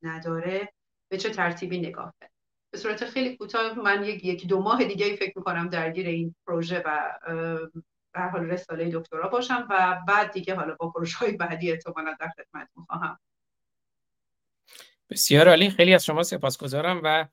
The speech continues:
Speaker 2: اه، بسیار، اه، قابل تقدیره که عکسایی که شما پشت سرتون گذاشتید از،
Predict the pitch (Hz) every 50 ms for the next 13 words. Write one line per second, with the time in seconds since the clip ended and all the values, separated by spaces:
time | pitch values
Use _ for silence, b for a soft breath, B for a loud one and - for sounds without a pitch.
0 | _ _ _ _ _ _ _ _ _ _ _ - 135 123 120 117 - - - 131
1 | - - 135 139 147 165 170 143 - _ _ _ _ _ _ _ _ _ _ _
2 | _ - - 127 123 120 117 - - _ _ _ - - 131 135 139 139 135 135
3 | 147 143 131 131 143 151 165 156 147 151 139 135 135 - - 147 143 143 147 135
4 | 139 135 135 135 147 139 - - 127 - - 139 151 156 151 160 151 139 139 131
5 | 143 131 - - 143 135 131 - 131 127 127 123 120 - -